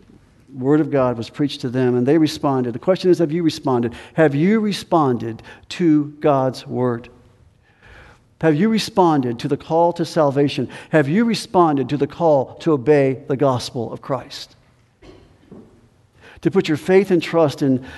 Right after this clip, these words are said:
Jesus and what he did for you on the cross? That's the question.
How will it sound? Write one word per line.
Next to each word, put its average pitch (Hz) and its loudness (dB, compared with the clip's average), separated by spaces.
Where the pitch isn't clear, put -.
Jesus 131 0
and 139 0
what 135 0
he 151 -2
did 143 0
for 135 -8
you 131 -2
on 120 0
the 120 -8
cross? - -10
That's 139 0
the 127 -10
question. 117 -6